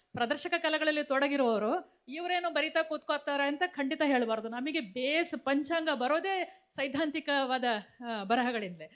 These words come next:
ಹಾಗಾಗಿ ನಮಗೆ ಅಲ್ಲಿ ಸಂಗ್ರಹ ಮಾಡ್ಕೊಂಡು ಬರ್ಬೇಕು ಅಲ್ಲಿ. ಆಮೇಲೆ ಪ್ರದರ್ಶಕ ಕಲೆಯನ್ನ ಮುಂದುವರಿಸ್ಕೊಂಡು ಹೋಗ್ಬೇಕು ಪ್ರದರ್ಶಕ ಹಂತದಲ್ಲಿ. ಹಾಗಾಗಿ ಅದಕ್ಕೆ ನಾನು ಆರಂಭದಲ್ಲೇ ಹೇಳಿದ್ದು, ಎರಡು, ಈ ನಿರ್ವಚನವು, ಈ ನಿರ್ವಹಣವು ಎರಡೂ ಕೂಡ ಒಟ್ಟಿಗೆ ಹೋದ್ರೆ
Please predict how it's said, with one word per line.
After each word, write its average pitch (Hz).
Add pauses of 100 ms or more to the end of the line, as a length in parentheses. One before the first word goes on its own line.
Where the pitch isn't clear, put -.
(240)
ಹಾಗಾಗಿ 311
ನಮಗೆ 247
ಅಲ್ಲಿ 311
ಸಂಗ್ರಹ 320
ಮಾಡ್ಕೊಂಡು 330
ಬರ್ಬೇಕು 311
ಅಲ್ಲಿ. 240 (320)
ಆಮೇಲೆ 359
ಪ್ರದರ್ಶಕ 330
ಕಲೆಯನ್ನ 339
ಮುಂದುವರಿಸ್ಕೊಂಡು 339
ಹೋಗ್ಬೇಕು 277 (260)
ಪ್ರದರ್ಶಕ 370 (400)
ಹಂತದಲ್ಲಿ. 190
ಹಾಗಾಗಿ 214
ಅದಕ್ಕೆ 269
ನಾನು 240
ಆರಂಭದಲ್ಲೇ 226
ಹೇಳಿದ್ದು, 190 (260)
ಎರಡು, 277
ಈ 339
ನಿರ್ವಚನವು, 277
ಈ 320
ನಿರ್ವಹಣವು 254 (260)
ಎರಡೂ 277
ಕೂಡ 330
ಒಟ್ಟಿಗೆ 233
ಹೋದ್ರೆ 233